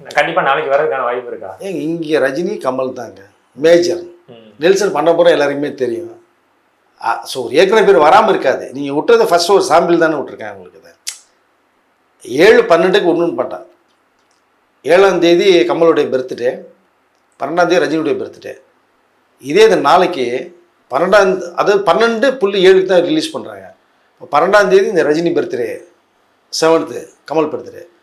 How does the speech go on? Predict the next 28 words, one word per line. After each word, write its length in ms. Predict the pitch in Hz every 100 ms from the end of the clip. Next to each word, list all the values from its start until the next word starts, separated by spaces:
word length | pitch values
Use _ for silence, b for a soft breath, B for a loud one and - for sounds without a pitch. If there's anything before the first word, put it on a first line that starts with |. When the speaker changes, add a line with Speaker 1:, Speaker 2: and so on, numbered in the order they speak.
| _ _ _
Speaker 2:
நீ 280 | - 151 160
இதுல 220 | 226 254
கூட 160 | 240 175
பாருங்க, 300 | 202 175 156
இன்னைக்கு 520 | 147 175 214 220 208 151 170 - - - _ _ _ 143
ரஜினி 240 | 170 226
சார் 300 | - 175 147
வந்து 180 | 147 185 -
செவன் 340 | 170 180 226 233 -
டுவெல்ல 280 | 190 233 233 170
விடுங்கன்னு 380 | 156 151 151 131
சொல்லியிருக்காங்க. 420 | 117 101 95 _ _ _ _ _ _ _
ஃபர்ஸ்ட் 420 | 147 139 - - 262 - - -
கமல் 260 | 135 147 139
தான் 160 | 135
வரணும். 300 | 120 107 - _ _ _ _ _ _ _ _ _ _ -
இவங்க 340 | 196 202 214
வந்து 220 | 233 262 233 247 277 285 - _ _ _ _ _
ஒரு 140 | 147
பிளாங்கா 440 | 139 220 302 294 269 180
விட்டுருக்காங்க 400 | 196 220 175 165
ஏழு 240 | 156 196 214
பன்னெண்டுன்னு. 600 | 175 156 147 131 101 - _ _ _ _
நம்ம 220 | - 175 180
மக்கள் 360 | 220 220 302
இதெல்லாம் 280 | 233 233 220
நோட்டிட்டாங்க 400 | 208 190 180 160
பார்த்தீங்களா? 600 | 170 151 139 160 156